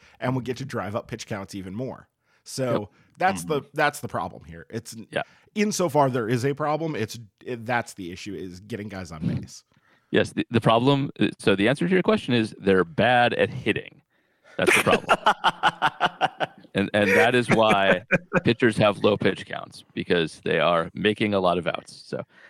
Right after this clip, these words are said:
Speaker 3: uh, yeah, they're actually, they, they are, uh, in terms of looking at strikes, they're the team that does it the second most frequently.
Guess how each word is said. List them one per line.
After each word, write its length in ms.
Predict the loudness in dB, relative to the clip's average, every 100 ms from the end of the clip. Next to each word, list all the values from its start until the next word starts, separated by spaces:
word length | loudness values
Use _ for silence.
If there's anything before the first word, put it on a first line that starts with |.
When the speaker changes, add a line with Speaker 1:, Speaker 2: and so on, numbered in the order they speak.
| _
Speaker 3:
uh, 160 | 2 4
yeah, 140 | 4
they're 140 | 6 4
actually, 320 | 4 2 0 -2 -12 _ _ 0
they, 100 | 4
they 120 | 6
are, 200 | 6 4 0 -8 -14 0
uh, 340 | 2 4 4 0 -6 _ -20 _ _ -4
in 140 | 0
terms 180 | 2 2
of 120 | 0
looking 360 | 0 2 2 2
at 120 | 0
strikes, 600 | -4 0 0 0 -10 -6
they're 140 | 0 0
the 100 | 0
team 220 | 0 0
that 80 | 0
does 100 | -2
it 80 | -4
the 100 | -6
second 360 | -2 0 0
most 200 | 0 -2
frequently. 560 | -2 -4 -2 0 0